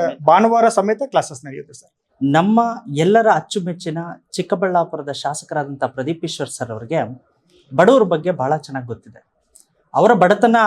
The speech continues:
Speaker 2: ಅನುಭವಗಳೇ ಇದಕ್ಕೆಲ್ಲ ಸಾಕ್ಷಿ. ಯಾರು ಬಡವರಿದ್ದಾರೋ ಲಕ್ಷಾಂತರ ರೂಪಾಯಿಗಳನ್ನ ಕಟ್ಟಿ ಪ್ರತಿಷ್ಠಿತ ಸಂಸ್ಥೆಗಳಲ್ಲಿ ಹೋಗಿ ಎಜುಕೇಷನ್ನ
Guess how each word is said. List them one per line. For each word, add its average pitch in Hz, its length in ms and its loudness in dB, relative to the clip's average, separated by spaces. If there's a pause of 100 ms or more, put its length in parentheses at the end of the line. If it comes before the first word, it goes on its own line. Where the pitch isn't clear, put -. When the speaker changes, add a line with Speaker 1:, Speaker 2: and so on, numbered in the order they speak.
(120)
Speaker 2:
ಅನುಭವಗಳೇ 190 720 2
ಇದಕ್ಕೆಲ್ಲ 143 340 -8
ಸಾಕ್ಷಿ. - 520 -12 (1300)
ಯಾರು 196 380 6
ಬಡವರಿದ್ದಾರೋ 180 960 4 (140)
ಲಕ್ಷಾಂತರ 269 600 -2
ರೂಪಾಯಿಗಳನ್ನ 214 500 2
ಕಟ್ಟಿ 160 640 -4
ಪ್ರತಿಷ್ಠಿತ 220 640 -6
ಸಂಸ್ಥೆಗಳಲ್ಲಿ 175 720 -4
ಹೋಗಿ 143 520 -4 (760)
ಎಜುಕೇಷನ್ನ 247 640 2